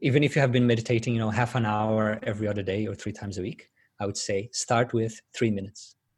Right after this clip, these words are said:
Or if, if that is really too little for you, then start with five minutes. But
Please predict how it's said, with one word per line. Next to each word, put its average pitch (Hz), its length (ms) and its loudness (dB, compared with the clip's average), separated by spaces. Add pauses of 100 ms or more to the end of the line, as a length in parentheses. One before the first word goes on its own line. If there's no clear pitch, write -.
(720)
Or 110 160 2
if, 135 240 -2
if 165 180 -2
that 147 200 4
is 117 220 0
really 123 300 4
too 120 200 -2
little 113 240 0
for 117 140 -6
you, 117 100 0
then 113 160 0
start 107 360 -4
with 110 100 -12
five 101 260 -8
minutes. 95 420 -10 (720)
But 117 340 0